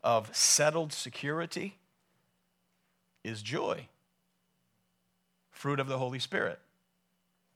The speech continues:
Joy. Knowing that our eternity is settled. That we have no fear of death.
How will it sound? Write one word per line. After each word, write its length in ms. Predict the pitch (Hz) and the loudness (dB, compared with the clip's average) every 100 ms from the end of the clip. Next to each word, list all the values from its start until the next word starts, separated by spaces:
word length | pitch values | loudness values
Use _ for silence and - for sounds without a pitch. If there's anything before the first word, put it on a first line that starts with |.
| _ _ _ _ _ _ _ _ _ | _ _ _ _ _ _ _ _ _
Joy. 240 | - 139 95 - _ _ _ _ _ _ _ _ _ _ _ _ _ _ | -4 -2 -2 -6 _ _ _ _ _ _ _ _ _ _ _ _ _ _
Knowing 580 | 113 127 196 208 160 156 | -2 6 8 8 6 4
that 120 | 139 | 6
our 240 | 139 127 - | 8 8 6
eternity 520 | 110 - 165 156 139 | -2 0 0 0 -2
is 100 | 120 | -4
settled. 340 | - 123 95 98 - _ _ _ _ _ _ _ _ _ _ _ _ _ _ _ _ _ _ _ _ _ _ _ _ _ _ _ _ _ _ _ _ _ _ _ _ | 0 0 0 -8 -20 _ _ _ _ _ _ _ _ _ _ _ _ _ _ _ _ _ _ _ _ _ _ _ _ _ _ _ _ _ _ _ _ _ _ _ _
That 200 | 135 135 | 0 2
we 100 | 147 | 4
have 180 | 165 156 | 6 6
no 140 | 156 | 4
fear 280 | 143 170 147 | 0 0 0
of 100 | 117 | 0
death. 420 | 123 117 85 - | 2 2 0 -10